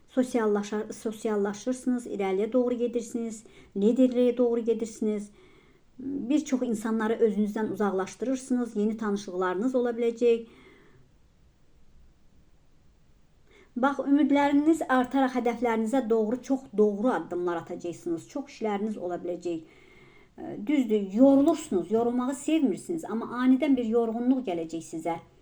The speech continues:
Hər işi bacarırsınız, hər işi də yavaş-yavaş həll edəcəksiniz. Ətrafınızda olan bəzi insanlara, yəni çevrənizdə olan bəzi insanların hamısına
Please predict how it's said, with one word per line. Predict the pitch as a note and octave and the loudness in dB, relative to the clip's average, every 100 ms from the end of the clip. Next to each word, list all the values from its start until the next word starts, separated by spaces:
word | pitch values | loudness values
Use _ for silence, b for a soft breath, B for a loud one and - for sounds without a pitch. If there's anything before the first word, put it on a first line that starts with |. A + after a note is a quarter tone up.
| b b b - | b b b -8
Hər | D#4 E4 | 0 0
işi | - D4+ | 0 0
bacarırsınız, | A3+ G3+ F#3 F3+ F#3 - E4 - G#3+ G#3+ | 0 0 -2 -2 -6 -4 -4 -4 -8 -4
hər | D4 D4 | -2 -2
işi | A3+ - | -4 -2
də | C4 | 0
yavaş-yavaş | A#3 A#3 A3+ A3 F#3+ G3+ | 2 0 -2 -4 -6 -4
həll | G3 F#3 | -2 -2
edəcəksiniz. | F#3 F3+ F3 - E3+ - B B B C4+ | -4 -6 -6 -4 -6 -6 B B B -4
Ətrafınızda | C4 C#4+ C4 C4+ B3+ D#4+ | 0 -2 2 2 4 0
olan | B3+ A#3+ B3+ A3 | 2 4 4 4
bəzi | C4 B3 A3+ | 2 2 0
insanlara, | G#3 G3+ G#3+ G#3 G#3 | -2 -2 0 0 2
yəni | G#3+ A#3+ G#3 | 0 -2 -4
çevrənizdə | - A#3 A#3 A3+ A3 B3+ | 0 0 0 -4 0 0
olan | A#3 A3 | 2 0
bəzi | B3 A3+ G3 | 0 0 -2
insanların | G3 G3 G3 F#3+ F#3 B B B D4 | -4 -2 -2 -2 -4 B B B 6
hamısına | D#4+ - A#3+ | 6 6 4